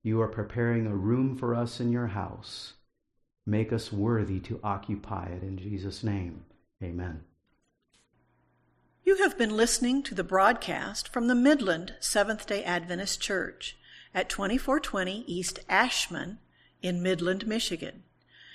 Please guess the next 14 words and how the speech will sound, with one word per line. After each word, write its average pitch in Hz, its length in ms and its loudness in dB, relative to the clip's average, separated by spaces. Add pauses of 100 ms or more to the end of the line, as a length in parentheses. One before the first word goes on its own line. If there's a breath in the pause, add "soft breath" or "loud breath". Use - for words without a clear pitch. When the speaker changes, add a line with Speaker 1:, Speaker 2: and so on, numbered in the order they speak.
(240 loud breath)
Speaker 2:
If - 140 -6
you 196 140 4
are 160 120 8
in 214 140 4
the 349 180 6
area, 180 300 2
we 240 140 -2
cordially - 760 4
invite 170 520 -2
you 175 240 -6
to - 160 -12
visit 269 300 4
our 170 160 6
church - 580 -4